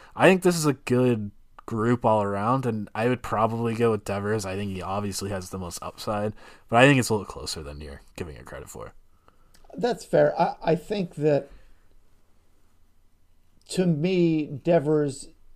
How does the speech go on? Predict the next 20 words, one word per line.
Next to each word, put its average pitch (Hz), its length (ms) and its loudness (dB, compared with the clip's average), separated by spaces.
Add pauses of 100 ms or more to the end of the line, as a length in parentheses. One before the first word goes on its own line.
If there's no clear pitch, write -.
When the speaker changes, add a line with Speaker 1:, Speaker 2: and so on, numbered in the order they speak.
(320)
Speaker 2:
upside 120 840 -2 (920)
is - 140 -8
so 170 240 4
much 156 280 0
higher 131 360 2
that 120 160 -2
it 123 140 -8
puts - 260 -4
him 127 140 -4
in 120 120 -4
a 113 60 -6
tier, 127 680 -2 (720)
if 165 180 2
only 180 500 2
just 160 460 -2
above 139 580 -2 (420)
at 117 120 -10
his 160 240 -2
floor. 123 720 -6 (1000)
Uh, 139 180 0